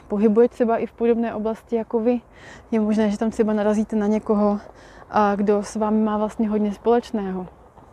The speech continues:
A najednou si řeknete, že vám ten člověk úplně mluví z duše. Ještě bych chtěla říct, pokud tady někdo je momentálně, kdo není úplně na takové vlně, že by byl úplně nějak motivovaný,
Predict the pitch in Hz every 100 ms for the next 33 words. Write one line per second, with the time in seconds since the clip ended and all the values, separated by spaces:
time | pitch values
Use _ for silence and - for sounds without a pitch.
0 | - - - - - 226 208 208 208 -
1 | 208 208 202 202 - - - - 208 208
2 | 202 220 220 208 214 - 214 214 214 220
3 | 214 202 - 185 180 - - - - -
4 | - - - - - - - 240 - 233
5 | 233 - 233 254 220 185 - 208 - 214
6 | 214 226 220 214 233 208 208 208 208 202
7 | 208 202 208 208 208 220 247 202 214 214
8 | 202 208 208 214 208 190 196 196 190 -
9 | - - - 214 208 202 208 - - 214
10 | 208 208 202 196 202 202 - 226 214 196
11 | 196 190 185